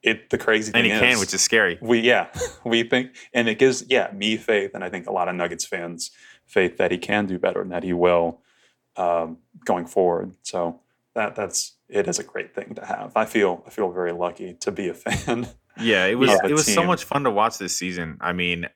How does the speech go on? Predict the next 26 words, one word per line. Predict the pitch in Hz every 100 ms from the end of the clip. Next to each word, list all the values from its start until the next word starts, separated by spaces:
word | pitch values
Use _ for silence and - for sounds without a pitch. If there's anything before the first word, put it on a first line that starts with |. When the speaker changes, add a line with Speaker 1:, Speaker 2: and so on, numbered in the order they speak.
| _ -
Speaker 2:
because, | 98 98 113 101 95 - _ _ _ -
not | 135 160
just | 147
'cause | - 107
we | 98 110
knew | 123 107
how | 101
good | 90 98
he | 113
was, | 131 139 139
but, | - 107 87
like, | 95 92 - -
I | 113 120
Speaker 1:
Mm-hmm. |
Speaker 2:
almost | 160 160 -
feel | 131 123
like | 113 98 -
this | 90 117 -
season | - 127 113 110 90 78
validated | 90 104 110 113 117 110
everything | 104 98 104
we | 92
knew | 85 101 110
because, | 87 98 90 85 - - - - _ _ _ 110
I |
mean, | 117 113 107 -